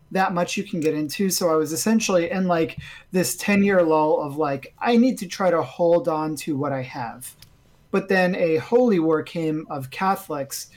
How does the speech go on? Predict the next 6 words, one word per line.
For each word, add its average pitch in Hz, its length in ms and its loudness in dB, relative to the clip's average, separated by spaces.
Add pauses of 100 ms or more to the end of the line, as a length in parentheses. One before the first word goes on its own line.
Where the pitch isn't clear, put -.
(240)
who 175 180 0
were 165 160 0
just 156 280 -2
like, 139 460 -2 (420)
"You 185 100 0
know 202 540 2